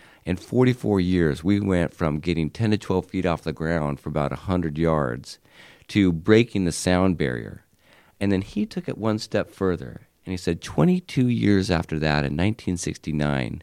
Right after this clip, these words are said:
we went from barely being able to get a man off the ground to being able to put a man on the moon," and with Neil Armstrong and Buzz Aldrin. And that is an amazing feat.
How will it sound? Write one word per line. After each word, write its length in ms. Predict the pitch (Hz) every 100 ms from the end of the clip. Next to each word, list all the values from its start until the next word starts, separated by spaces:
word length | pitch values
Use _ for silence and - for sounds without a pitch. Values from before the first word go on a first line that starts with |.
| -
we 200 | 85 95
went 220 | 110 95
from 180 | - 80
barely 300 | 90 98 104
being 340 | - - 87
able 140 | 87 80
to 80 | 78
get 140 | 85
a 40 |
man 260 | 82 80 80
off 160 | 80 -
the 80 | 73
ground 500 | 78 76 64 67 87 _ - - -
to 80 |
being 260 | 92 113 147
able 200 | 139 117
to 80 | -
put 180 | - 87
a 40 |
man 480 | 80 82 87 95 98
on 200 | 87 80
the 60 | 73
moon," 520 | 73 101 98 - - -
and 280 | 90 85 87
with 140 | 85
Neil 180 | 92 90
Armstrong 760 | 85 85 - - 69 76 82 87
and 320 | 76 78 76 - -
Buzz 280 | 82 78
Aldrin. 480 | 78 82 78 65 - - -
And 420 | 95 92 90 87 -
that 300 | 87 117 175 -
is 220 | 101 90
an 100 | 85
amazing 480 | 80 90 95 90 80
feat. 360 | - 82 -